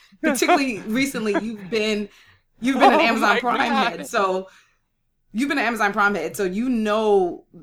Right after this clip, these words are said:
Speaker 1: you, you're very familiar with <laughs> Amazon at this point. And you know
Speaker 2: Oh,
Speaker 1: that, for
Speaker 2: man.
Speaker 1: instance,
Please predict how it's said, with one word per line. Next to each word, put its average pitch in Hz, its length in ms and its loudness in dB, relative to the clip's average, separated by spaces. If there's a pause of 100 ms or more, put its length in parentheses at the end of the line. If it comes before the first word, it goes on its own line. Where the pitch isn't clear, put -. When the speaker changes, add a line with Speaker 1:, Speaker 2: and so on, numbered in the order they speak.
Speaker 1:
you, 269 220 0
you're 247 240 0
very 240 240 4
familiar 208 380 2
with 208 140 0
<laughs> - 0 -
Amazon 233 360 6
at 190 80 -2
this 202 220 0
point. 175 300 -4 (340)
And 233 160 2
you 294 80 4
know 269 160 6
Speaker 2:
Oh, - 20 2
Speaker 1:
that, 240 320 2
for 214 120 -4
Speaker 2:
man. 247 80 -2
Speaker 1:
instance, 240 260 -10